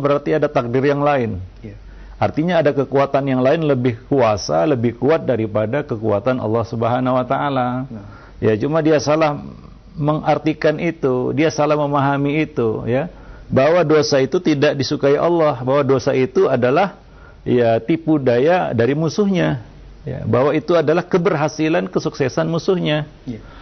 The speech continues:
Speaker 1: Nah, dia tidak, dia tidak memahami itu, ya, bahwa Allah tidak suka dengan perbuatan dosa itu, walaupun itu terjadi atas kehendak Allah Subhanahu wa taala. Nah, demikian.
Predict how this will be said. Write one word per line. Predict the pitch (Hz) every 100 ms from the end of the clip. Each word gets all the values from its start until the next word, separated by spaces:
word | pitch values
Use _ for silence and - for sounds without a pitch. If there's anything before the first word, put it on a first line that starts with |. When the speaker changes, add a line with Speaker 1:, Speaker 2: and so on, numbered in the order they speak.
| - - -
Speaker 1:
Nah, | 107 104 101 98 - - -
dia | 104 160
tidak, | 151 139 - 127
dia | 170
tidak | 156 147 147
memahami | 139 139 131 139 139 160
itu, | 160 123 113 110
ya, | 120 156
bahwa | 123 127 139
Allah | 165 190
tidak | 156 143
suka | 196 202 143 131 123
dengan | - 113 127 131
perbuatan | 117 113 123 123
dosa | 117 117 117 120
itu, | 143 131
walaupun | 120 139 143 196
itu | 180
terjadi | 151 131 123 131 143 131
atas | 123 139 - - - - - -
kehendak | 120 127 127 120
Allah | 113 123 120
Subhanahu | 117 110 101 110 107 104 101 107 98
wa |
taala. | 95 92 95 87 85 85 82 82
Nah, | 85 87
demikian. | 82 82 82 - 82 80 78